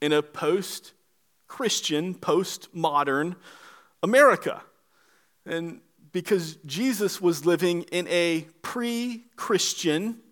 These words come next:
okay, pre, pre-Christ mindset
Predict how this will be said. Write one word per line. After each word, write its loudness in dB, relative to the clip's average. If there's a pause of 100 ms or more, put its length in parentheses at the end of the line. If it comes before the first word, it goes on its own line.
(960)
okay, -2 (300)
pre, -4 (540)
pre-Christ -2 (560)
mindset 0